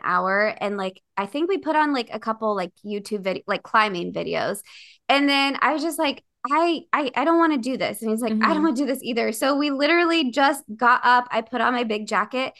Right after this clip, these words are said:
Speaker 1: We drove fifteen minutes up the mountain and we were in the snow. And we were just
Speaker 2: Mm-hmm.
Speaker 1: in the snow for, like, a, an hour or so and just came back home. We, like, brought a few cookies, brought some water,
Speaker 2: Mm-hmm.
Speaker 1: and just, like, played around in the snow.
Speaker 2: Love
Speaker 1: We almost
Speaker 2: that.
Speaker 1: fell, like, a,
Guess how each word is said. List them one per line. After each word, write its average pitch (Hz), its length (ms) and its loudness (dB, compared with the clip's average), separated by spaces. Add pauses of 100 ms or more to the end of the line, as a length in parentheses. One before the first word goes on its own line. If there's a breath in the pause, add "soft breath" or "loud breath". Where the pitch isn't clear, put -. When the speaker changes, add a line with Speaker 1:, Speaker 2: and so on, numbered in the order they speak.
(240 soft breath)
Speaker 1:
We 240 140 -2
drove 226 360 2
fifteen 226 380 -6
minutes 214 340 -4
up 214 140 -2
the 208 100 -6
mountain 208 400 0
and 196 240 -4
we 202 120 0
were 190 100 0
in 196 160 -4
the 190 100 -6
snow. - 380 -6 (400)
And 202 180 4
we 202 120 2
were 202 100 2
just 202 180 -4
Speaker 2:
Mm-hmm. - 80 -18
Speaker 1:
in 247 180 4
the 269 100 0
snow 254 720 2
for, 247 240 2
like, 247 440 0
a, 208 140 2 (160)
an 233 140 2
hour 277 440 6
or 220 180 0
so 220 520 0 (220)
and 277 120 2
just 339 200 0
came 339 180 0
back 339 220 4
home. 359 260 4
We, 262 100 -2
like, 247 220 -2
brought 240 220 4
a 262 40 -4
few 254 220 -6
cookies, 240 500 -6
brought 214 300 -2
some 220 160 -6
water, 208 540 0 (120)
Speaker 2:
Mm-hmm. 226 200 -4
Speaker 1:
and 226 140 2
just, 226 220 -2
like, 208 320 0 (200)
played 262 260 2
around 233 280 4
in 240 100 -2
the 240 80 -4
snow. 196 360 2
Speaker 2:
Love - 40 2
Speaker 1:
We 208 80 -2
almost - 380 0
Speaker 2:
that. - 20 -18
Speaker 1:
fell, 214 240 4
like, 214 280 0
a, 208 120 0